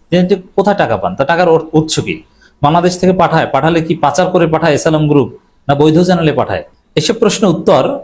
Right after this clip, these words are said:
সহজে মিলবে না। তারেক রহমানের যে ওইখানে লাইফ, লাইফস্টাইল, হিউজ এক্সপেন্ডিচার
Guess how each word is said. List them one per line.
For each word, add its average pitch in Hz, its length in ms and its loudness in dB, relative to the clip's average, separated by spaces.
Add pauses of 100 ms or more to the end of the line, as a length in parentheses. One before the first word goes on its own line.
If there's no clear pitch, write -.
(540)
সহজে 143 320 0
মিলবে 107 280 0
না। 131 160 0
তারেক 143 280 0
রহমানের 165 280 2
যে 170 60 2
ওইখানে 156 240 2
লাইফ, 135 220 0 (260)
লাইফস্টাইল, 127 560 0 (680)
হিউজ 196 340 2
এক্সপেন্ডিচার 117 580 -2